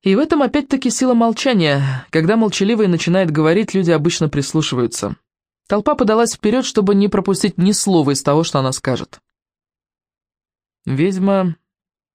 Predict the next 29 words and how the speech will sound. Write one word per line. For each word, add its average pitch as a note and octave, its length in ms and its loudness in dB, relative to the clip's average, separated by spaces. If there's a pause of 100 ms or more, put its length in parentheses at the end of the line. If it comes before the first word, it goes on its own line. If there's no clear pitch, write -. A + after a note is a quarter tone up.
(300)
сказала F3+ 500 0
своё C#3+ 280 0
слово, F3+ 360 0
а C#3 60 0
теперь F3 340 0
я D#3 220 0
скажу C3+ 340 -4
своё", B2+ 500 -4 (1400)
начала C#3 340 -2
Волголорама. C#3 680 0 (1120)
"Я G3+ 220 2
на C#4 160 2
изрядный A#3+ 380 0
срок B3+ 300 0
выпала G#3 360 2
из E3+ 120 2
истории F#3+ 280 2
архипелага. F3+ 880 0 (540)
Теперь A3+ 280 0
я G3+ 100 2
готова A#3 340 0
объяснить A3+ 440 0
своё D3+ 200 2
отсутствие, G#3 500 -2
объясню F#3+ 360 0
я F#3 280 0
его F#3 220 0
не F#3 180 2
тебе, D3 600 0